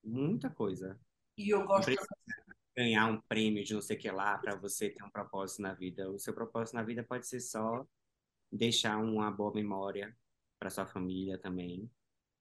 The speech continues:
Speaker 1: né? Não ser um embuste. <laughs>
Speaker 2: E, e também gosto muito da ideia das pessoas que não, que são desconhecidas e que você descobre que elas fazem coisas incríveis e, e elas fazem as coisas incríveis, é,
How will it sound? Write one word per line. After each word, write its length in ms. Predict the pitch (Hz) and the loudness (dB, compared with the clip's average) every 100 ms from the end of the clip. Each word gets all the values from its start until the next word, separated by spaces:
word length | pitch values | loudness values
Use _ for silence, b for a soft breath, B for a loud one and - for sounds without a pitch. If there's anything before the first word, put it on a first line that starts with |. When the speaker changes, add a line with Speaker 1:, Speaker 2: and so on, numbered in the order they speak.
| - | -12
Speaker 1:
né? 140 | 98 104 | -4 -2
Não 140 | 107 | -2
ser 240 | - 101 | -2 -2
um 140 | 98 101 | -2 -2
embuste. 680 | 101 98 101 - - - - _ _ _ - _ - | -4 -2 -4 -2 -4 -6 -10 _ _ _ -20 _ -8
<laughs> 680 | 135 - - - 123 - _ - - | -6 -6 -6 -4 -6 -6 _ -10 0
Speaker 2:
E, 380 | 233 233 - 240 | 4 6 4 0
e 40 | |
também 720 | - 220 202 202 214 226 - - | 2 4 6 6 6 6 4 2
gosto 280 | 208 208 214 | 2 4 6
muito 240 | 214 214 | 6 6
da 80 | 202 | 6
ideia 500 | 190 160 180 202 185 | 8 10 10 8 6
das 220 | 180 190 | 2 0
pessoas 420 | - - 196 202 196 | 2 6 10 10 6
que 140 | 208 | 6
não, 260 | 220 226 - | 10 10 8
que 60 | - - | 0 4
são 500 | - 226 226 226 220 - _ _ - - _ - | 10 12 12 12 10 -4 _ _ -20 -20 _ -6
desconhecidas 800 | - 339 359 - 320 302 294 247 | 8 12 12 12 12 12 12 12
e 120 | 269 | 12
que 80 | - | 12
você 320 | 240 254 254 | 12 12 12
descobre 520 | - - - 233 233 240 | 12 10 12 12 12 12
que 60 | |
elas 240 | - 226 - | 12 10 10
fazem 400 | 226 226 226 220 | 12 12 12 10
coisas 300 | 226 214 214 | 10 8 6
incríveis 800 | 202 - 233 254 202 185 170 165 | 0 6 10 10 10 4 2 0
e, 220 | 170 170 - _ _ _ _ _ | -4 -4 -10 _ _ _ _ _
e 100 | - | 6
elas 220 | - 254 - | 10 10 12
fazem 340 | 254 247 233 | 12 12 12
as 80 | 233 | 12
coisas 300 | 247 226 214 | 12 12 12
incríveis, 580 | 214 202 226 254 285 269 | 10 10 10 10 8 8
é, 260 | 285 285 | 6 4